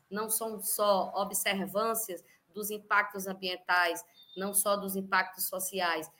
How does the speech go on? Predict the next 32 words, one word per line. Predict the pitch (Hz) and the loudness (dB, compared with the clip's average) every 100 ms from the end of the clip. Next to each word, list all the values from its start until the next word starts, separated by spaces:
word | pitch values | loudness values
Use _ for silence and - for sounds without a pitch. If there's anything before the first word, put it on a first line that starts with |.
| _ - | _ 0
mas | 202 190 185 - _ | 4 4 2 -8 _
de | - | -4
um | 214 | -4
contexto | 214 208 208 202 190 202 | -4 -4 -2 -2 -4 -6
geral | 196 208 196 190 185 | 0 2 6 6 4
de | 180 190 | 2 -4
governança | 196 196 196 185 185 196 196 196 | -2 0 0 -2 -2 -2 -2 -4
de | - | -6
cada, | - 214 220 220 - _ _ - | 2 4 4 0 -8 _ _ -2
é, | 180 180 175 170 - - - | 2 4 4 4 0 -8 -6
é, | 160 160 160 156 151 147 - | 0 2 2 2 0 -2 -2
segmento | - 233 220 226 208 254 294 240 | 2 4 2 0 2 2 2 -2
do | 214 | -4
mercado | 202 196 - 180 165 156 - _ - | -4 -4 2 4 4 0 -12 _ -4
nacional | 196 202 - 190 190 196 190 | 2 2 2 2 4 4 2
e | |
internacional, | 196 190 170 175 - 208 202 220 247 - - _ _ | -2 -2 -2 -2 -2 0 4 4 2 -6 -20 _ _
e | - 302 370 - _ _ | 0 2 0 -4 _ _
que | - 294 | -4 0
nós | 285 285 | 2 0
somos | 285 277 | 0 0
detentores | 277 277 277 269 247 254 254 | 2 2 0 2 4 4 4
dessa | 233 262 269 | 2 4 2
etiqueta | 262 - - 233 233 247 | -2 -4 2 2 4 -2
que | 240 | -2
nós | 240 233 | 0 2
chamamos | 233 226 233 214 | 0 -4 -2 -4
de | 220 | 0
selo | - - 269 277 240 | 2 4 4 4 2
verde | 214 226 226 | 2 0 0
Chico | - 247 262 | -4 -4 -2
Mendes. | 214 147 156 - | 0 -2 -4 -12